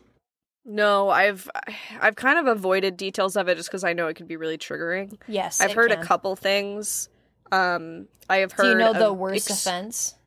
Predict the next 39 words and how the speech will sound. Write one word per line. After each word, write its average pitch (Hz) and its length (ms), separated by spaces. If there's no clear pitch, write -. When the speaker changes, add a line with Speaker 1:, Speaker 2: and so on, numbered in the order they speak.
Speaker 1:
No, 180 520
I 220 140
know 233 360
a 208 100
really 254 360
disgusting 208 720
nickname 185 720
that 185 380
has 202 180
been 190 180
tossed 185 340
around 185 260
on 170 160
Twitter, 180 320
apparently, 165 840
um, 165 460
that 185 240
they 180 140
referred 180 460
to 170 340
one 180 240
of 175 60
the 175 100
rooms 170 420
as 180 140
the 170 80
Cosby 170 580
Suite. 240 640
Yeah, 170 520
I 208 80
know. 208 260
That's, - 260
like, 302 180
the 247 120
extent 196 460
of 185 100
what 185 120
I 175 120
know. 165 460